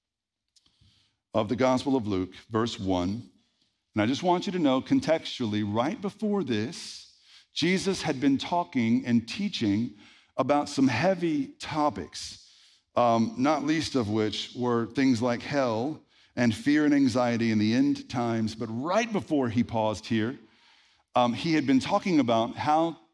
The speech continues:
to deal with your accuser or someone you've got beef with, what to do with them. And then this happens, okay? Chapter thirteen, verse one.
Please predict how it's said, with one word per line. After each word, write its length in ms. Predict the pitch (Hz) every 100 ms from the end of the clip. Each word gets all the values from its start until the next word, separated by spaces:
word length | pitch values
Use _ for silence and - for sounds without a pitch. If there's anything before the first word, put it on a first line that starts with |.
| -
to 500 | - 151 139 131 127
deal 440 | 117 156 160 143
with 240 | 131 127 123
your 220 | 120 117
accuser 640 | 117 - 135 104 101 80 - - -
or 80 | 120
someone 460 | - 151 151 147 131
you've 220 | 120 104
got 260 | 135 117
beef 240 | 113 120 110
with, 320 | 95 78 - _ _ _ -
what 140 | 135
to 60 | 139
do 160 | 127
with 200 | 131 104
them. 320 | 101 82 80 - _ _ _ _ _ -
And 180 | 117 113
then 480 | 185 214 165 170 -
this 340 | 123 113 143 -
happens, 600 | 110 95 90 90 - -
okay? 300 | 104 139 202 - _ _
Chapter 220 | - 160 190
thirteen, 380 | 175 139 139
verse 280 | 123 123 -
one. 480 | 110 104 98 87 80